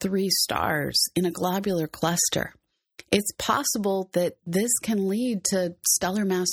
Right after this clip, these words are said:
black hole mergers. But the rates and how this occurs and how they produce gravitational waves we may someday detect, well, it all depends on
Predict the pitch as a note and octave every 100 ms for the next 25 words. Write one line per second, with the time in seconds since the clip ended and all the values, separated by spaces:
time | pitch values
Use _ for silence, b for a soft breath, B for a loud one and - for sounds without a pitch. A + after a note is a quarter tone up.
0 | - D3+ E3+ - F3+ F3+ E3+ G3+ D#3+ -
1 | - - - b b b _ F#3+ F#3+ -
2 | - F#3+ F3 E3+ G#3 C#4 - - - -
3 | - G3 F#3 - - - A#3 C4+ A#3 G#3+
4 | F#3 - - A#3 G3+ C#3+ - - B B
5 | B A3+ - - D4+ D#4+ D4 - A3+ F#3
6 | A3 A#3+ F3+ F#3+ G3 F3 G3 F3+ F3+ D#3+
7 | F3 F#3 E3 F3+ G#3 A#3 A#3 G3+ - G3+
8 | G#3+ G3+ F#3+ D#3+ C#3+ - F#3+ F3 - -
9 | - B B B B _ - G3+ G#3+ G#3
10 | - _ _ _ - G#3 G#3+ - G#3 C4
11 | A3 G#3+ - B3+ G#3 F3 E3 - E3+ E3+
12 | E3